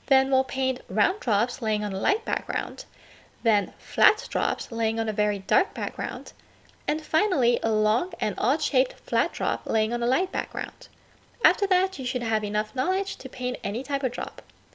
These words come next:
A quick word on the supplies you will need to paint drops before I get into the demo. You'll need some watercolor paper and paint, and here I used my Art Philosophy concentrated liquid watercolors,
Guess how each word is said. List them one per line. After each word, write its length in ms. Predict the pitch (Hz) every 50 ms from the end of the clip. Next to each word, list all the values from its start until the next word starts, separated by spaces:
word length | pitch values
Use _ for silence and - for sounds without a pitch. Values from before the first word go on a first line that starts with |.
| - _ _ _ _ _ _ _ _ _ _ _ -
A 100 | 254 254
quick 360 | - - 370 466 480 - -
word 240 | 294 285 294 285 -
on 160 | 226 240 220
the 80 | 220
supplies 560 | - - 214 - - 214 208 208 214 - - -
you 100 | 220 262
will 100 | 311 330
need 160 | 330 320 311
to 80 | - 311
paint 240 | - 277 277 262 -
drops 280 | - 208 202 220 - -
before 300 | - 208 214 - 202 190
I 100 | 196 202
get 160 | 196 196 220
into 220 | 220 208 - 226
the 80 | 196 220
demo. 380 | - 202 214 - - - - - - - _ _ _ _ _ _ _ _ _ _ _ _ _ _ _ _ -
You'll 140 | 269 285
need 180 | 302 320 320 311
some 240 | 311 - 269 220 208
watercolor 340 | 190 190 220 262 - 339 349
paper 360 | - 359 349 359 - 285 277
and 200 | - 202 196 -
paint, 440 | - - 202 185 262 415 - - - _ _ - -
and 120 | 262 254
here 240 | 262 285 320 349 359 -
I 60 | 277
used 320 | 262 254 262 269 262 -
my 180 | 254 233 226 -
Art 240 | - 214 240 240 -
Philosophy 520 | - 226 196 202 233 - 302 - 320 330
concentrated 640 | 339 - - 240 226 - 214 214 - - 214 226 214 -
liquid 440 | - 202 208 - - 202 196 - -
watercolors, 760 | - 202 - 214 240 427 415 - 247 - - - 233 -